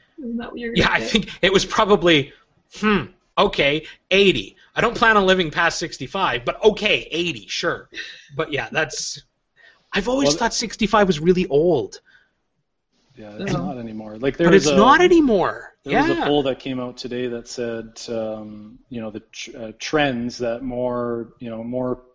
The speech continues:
Speaker 3: people in the fifty-five to sixty-five age, age group are saying they are gonna, are, I think the question was, "Are you gonna work when you're sixty-six? Are you gonna be working?"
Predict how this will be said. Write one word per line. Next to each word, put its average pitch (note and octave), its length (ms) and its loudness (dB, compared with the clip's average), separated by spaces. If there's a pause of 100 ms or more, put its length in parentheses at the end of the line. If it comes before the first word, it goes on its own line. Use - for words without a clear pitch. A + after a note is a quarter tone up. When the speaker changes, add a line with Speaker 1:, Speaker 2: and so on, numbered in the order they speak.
(120)
Speaker 3:
people B2+ 260 -4
in A#2 80 -6
the A2+ 160 -10
fifty-five B2 560 -4
to A#2+ 80 -12
sixty-five C#3 840 -6 (280)
age, C3+ 520 -8
age C#3 240 -8
group E3 280 -8
are A#2 400 -4 (400)
saying A#2+ 340 -4
they A#2 120 -4
are F3+ 140 6
gonna, B2 260 -4
are, B2 420 -12 (200)
I A#2+ 60 -8
think C3 160 -2
the B2 60 -4
question C3+ 280 -2
was, B2 120 -4
"Are B2+ 80 2
you B2 80 2
gonna B2 160 -4
work A#2 300 -6 (840)
when A#2+ 180 -6
you're A2 100 -8
sixty-six? - 1000 -10 (300)
Are A2 80 -8
you G#2+ 60 -8
gonna G#2 100 -12
be G#2 100 -12
working?" C3+ 440 -8